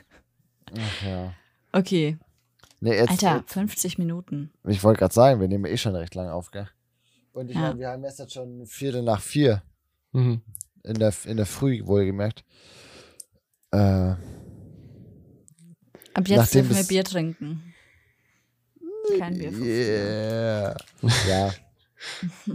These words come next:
Speaker 1: Äh,
Speaker 3: Ja.
Speaker 1: also
Speaker 2: Nee,
Speaker 1: meine
Speaker 2: ich
Speaker 1: Lambrusco-Flasche ist leer, meine Bierflasche ist auch leer. Ich hätte noch einen Whisky, aber den will ich jetzt nicht anfangen.
Speaker 3: Der Wodka muss nur weg.
Speaker 1: Das könnte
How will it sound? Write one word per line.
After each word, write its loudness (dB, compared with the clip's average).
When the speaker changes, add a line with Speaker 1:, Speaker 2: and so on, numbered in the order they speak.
Speaker 1:
Äh, -14
Speaker 3:
Ja. 4
Speaker 1:
also -2
Speaker 2:
Nee, -2
Speaker 1:
meine 0
Speaker 2:
ich -2
Speaker 1:
Lambrusco-Flasche 2
ist -4
leer, 2
meine 0
Bierflasche 0
ist -10
auch -8
leer. -6
Ich -10
hätte -6
noch -6
einen -8
Whisky, -4
aber 0
den -4
will 0
ich -4
jetzt -6
nicht -4
anfangen. -8
Speaker 3:
Der 8
Wodka 6
muss 2
nur 2
weg. 0
Speaker 1:
Das -10
könnte 0